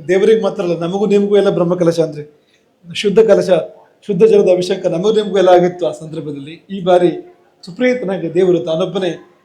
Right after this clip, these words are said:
ಈ ಕಲಶವನ್ನು ಸ್ವೀಕಾರ ಮಾಡಿ ನಮಗೆಲ್ಲ ಅನುಗ್ರಹ ಮಾಡಿದ್ದಾನೆ. ನಿರ್ವಿಘ್ನವಾಗಿ ತಂತ್ರಿಗಳು ಹೇಳಿದ ಹಾಗೆ ಯಾವುದೇ ದುರ್ನಿಮಿತ್ತ ತೋರದೆ, ಯಾವುದೇ ಅವಘಡ ಆಗದೆ ಅತ್ಯಂತ ಶುಭವಾಗಿ ಈ ಕಾರ್ಯ ಆಗಿದೆ.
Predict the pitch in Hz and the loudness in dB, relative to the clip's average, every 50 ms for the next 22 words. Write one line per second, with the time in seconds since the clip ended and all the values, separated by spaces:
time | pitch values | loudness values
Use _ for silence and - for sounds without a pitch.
0 | _ - 180 170 160 - - 175 180 180 180 175 160 170 165 165 151 147 147 _ | _ -8 -6 -6 -6 -2 0 0 0 0 -2 -4 -6 -6 -6 -6 -6 -8 -12 _
1 | _ _ _ _ _ - - - 185 180 185 190 175 170 156 165 165 160 156 147 | _ _ _ _ _ -16 -8 -6 -6 -2 2 2 2 2 2 0 -2 -2 -4 -8
2 | 151 156 165 175 165 151 151 156 - - 165 165 165 151 151 147 147 147 151 190 | -4 -2 0 0 0 0 0 -2 -6 -8 -8 -8 -8 -10 -10 -12 -12 -12 -12 -16
3 | 240 - - 170 175 170 196 240 196 185 160 175 202 180 165 151 151 151 151 - | -16 -16 -8 -6 -6 -4 -4 -6 -8 -8 -10 -8 -6 -6 -6 -6 -6 -8 -14 -18
4 | _ _ _ _ _ _ _ _ _ _ - 190 196 185 208 226 226 202 185 202 | _ _ _ _ _ _ _ _ _ _ -6 -6 -6 -4 -4 -4 -2 -2 0 0
5 | 202 196 190 196 202 175 175 165 165 156 160 185 202 220 220 240 247 262 247 196 | 0 0 0 -2 -2 -2 -2 0 0 0 0 2 2 2 2 4 4 4 4 2
6 | 165 202 196 196 214 202 196 196 196 185 180 - 170 165 165 147 147 147 147 - | 0 -2 0 0 0 0 0 0 -2 -4 -4 -2 -4 -4 -4 -4 -6 -8 -10 -12
7 | - _ _ _ _ _ _ _ _ _ - 185 185 202 214 233 233 262 240 208 | -20 _ _ _ _ _ _ _ _ _ -6 -2 0 2 2 4 4 2 0 0
8 | 190 180 190 196 180 202 196 185 160 160 160 170 156 147 147 - _ _ _ _ | 0 0 0 0 2 2 2 4 4 2 2 0 -4 -8 -10 -12 _ _ _ _
9 | _ _ _ 170 165 - 247 247 196 208 196 - 185 175 190 180 170 180 180 175 | _ _ _ -18 -10 -6 -4 -2 -2 -4 -4 -4 -4 -2 0 0 2 0 0 0
10 | 156 151 - - - 170 170 - 160 170 175 185 180 151 143 151 147 156 160 _ | -4 -6 -8 -12 -12 -12 -6 -4 -2 -2 0 0 0 -2 -2 -6 -12 -16 -18 _